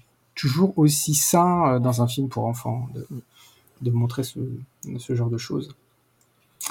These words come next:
Donc les, voilà, les, les, les péripéties, euh, je vais pas toutes, euh, vous les citer,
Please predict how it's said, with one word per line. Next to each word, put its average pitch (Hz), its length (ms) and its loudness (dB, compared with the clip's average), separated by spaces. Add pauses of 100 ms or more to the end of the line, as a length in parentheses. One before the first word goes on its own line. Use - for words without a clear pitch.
(340)
Donc 143 220 6
les, 147 400 8
voilà, 143 260 6
les, 120 180 2
les, 156 160 8
les 165 140 8
péripéties, 147 1000 4
euh, 120 240 6
je 117 160 0
vais 120 60 -4
pas 127 180 2 (240)
toutes, 170 440 -2
euh, 123 440 2
vous 120 160 4
les 120 160 6
citer, 131 720 4